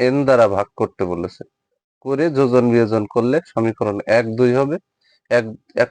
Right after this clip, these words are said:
নম্বর দুই নম্বর সমীকরণ যোগ করলে এখানে যে জিনিসটা দেখাতে বলেছে,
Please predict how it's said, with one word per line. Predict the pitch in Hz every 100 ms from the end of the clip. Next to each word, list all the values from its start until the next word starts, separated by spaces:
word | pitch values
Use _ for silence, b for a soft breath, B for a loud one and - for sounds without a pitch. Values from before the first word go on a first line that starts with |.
| 120
নম্বর | 123 135 135
দুই | 135 123
নম্বর | 123 127 -
সমীকরণ | 120 113 110 101 101
যোগ | 107 -
করলে | 120 120 151 - _ b b _ _ _ _ _
এখানে | 120 - 135 127 110
যে | 127 139
জিনিসটা | 160 151 135 120 117
দেখাতে | - 127 139 127
বলেছে, | 123 131 -